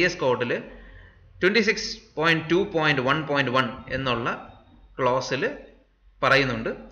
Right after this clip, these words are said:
Tau ബി D depends upon the grade of concrete. കോൺക്രീറ്റിന്റെ grade കൂടുന്നതനുസരിച്ച് tau B ഡി values-ഉം കൂടും. Okay, so നല്ല grade of concrete ഉപയോഗിക്കുകയാണെങ്കിൽ bond strength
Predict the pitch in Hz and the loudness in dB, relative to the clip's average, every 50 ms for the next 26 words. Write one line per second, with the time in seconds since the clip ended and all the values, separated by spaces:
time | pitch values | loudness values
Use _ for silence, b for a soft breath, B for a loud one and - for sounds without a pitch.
0 | B B B B B B - 214 262 269 226 190 208 208 208 214 190 156 156 151 | B B B B B B 6 6 8 8 8 8 6 8 8 6 6 4 4 2
1 | 185 170 151 160 139 147 147 147 143 143 135 131 135 143 160 165 160 147 - - | 0 0 0 -2 -4 -4 -2 0 0 0 2 4 6 6 8 8 6 6 4 0
2 | 135 120 120 120 120 113 117 131 151 180 196 214 214 208 202 160 156 160 175 196 | -2 -2 0 0 -2 -2 -2 -4 -4 0 0 2 2 2 2 2 4 6 6 8
3 | 220 226 208 - 170 156 160 190 190 190 180 156 135 127 131 - - 120 117 113 | 6 6 4 4 2 2 2 2 2 2 2 2 2 2 0 -2 -4 -6 -6 -4
4 | - 185 208 208 151 151 175 175 175 175 165 160 147 135 127 127 123 127 127 123 | -4 -4 -2 0 2 2 4 4 4 4 4 4 4 4 4 2 2 0 -2 -4
5 | 190 214 226 214 185 147 123 113 107 - - - - - - - 160 156 147 131 | -6 -8 -4 -2 0 0 0 -2 -6 -12 -16 -18 -20 -20 -12 -8 -6 -4 -4 -4
6 | - B B B B B - - 202 180 170 165 190 226 247 240 214 165 160 170 | -4 B B B B B -6 -4 0 2 4 4 4 4 4 4 4 6 6 6
7 | 190 196 202 196 - 185 165 170 170 175 170 - 151 143 151 151 151 151 143 131 | 8 6 6 4 2 -2 -2 0 0 0 0 0 2 2 2 2 2 2 2 2
8 | 131 131 143 147 135 127 139 143 170 180 175 - - - 160 165 160 156 147 151 | 2 2 0 0 0 2 2 2 2 2 0 -4 -6 -2 0 0 0 2 0 -2